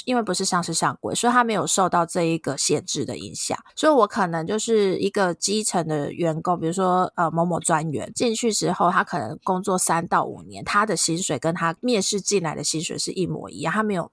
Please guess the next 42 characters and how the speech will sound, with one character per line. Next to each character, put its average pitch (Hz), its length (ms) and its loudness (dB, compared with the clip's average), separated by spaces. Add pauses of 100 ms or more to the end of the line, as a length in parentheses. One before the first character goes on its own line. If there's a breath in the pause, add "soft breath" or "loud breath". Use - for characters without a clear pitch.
他 - 200 0
只 190 160 -2
要 196 120 6
他 220 160 2
没 214 120 -4
有 175 100 -2
可 160 140 -4
能 156 160 -4 (360 loud breath)
没 226 120 4
有 220 60 8
受 226 120 4
到 220 100 8
老 190 140 6
板 190 140 4
赏 175 180 0
识 220 220 0
啊， 190 240 6
没 202 100 -2
有 202 60 0
受 196 100 0
到 196 100 4
主 180 140 -2
管 170 140 2
提 151 200 -6
拔， - 300 -2
他 226 100 4
可， 196 300 0
很 214 240 2
有 247 160 6
可 202 240 -2
能 165 140 -2
就 196 120 -2
是 196 220 0
第 262 220 0
一 262 40 0
年 190 300 0
进 - 380 0
来 170 160 2
是 202 160 2
两 156 180 2
万 170 160 4
八， - 460 -2